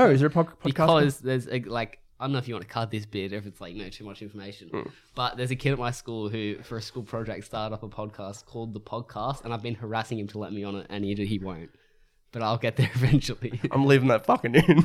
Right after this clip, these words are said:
Speaker 1: <laughs> Leaving that in. It's, it's, it's, it's shit.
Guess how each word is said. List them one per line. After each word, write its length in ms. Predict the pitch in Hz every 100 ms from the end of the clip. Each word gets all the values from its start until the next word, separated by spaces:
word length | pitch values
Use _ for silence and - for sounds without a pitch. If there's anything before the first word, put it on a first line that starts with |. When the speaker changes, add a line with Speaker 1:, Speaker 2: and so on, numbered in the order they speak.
| 233
Speaker 1:
<laughs> 120 | 127
Leaving 300 | 196 160 175
that 160 | 143 123
in. 140 | 131 139 - - 147
It's, 220 | 160 151
it's, 220 | 175 -
it's, 440 | - 165 - - - -
it's 180 | 151
shit. 360 | - 117 82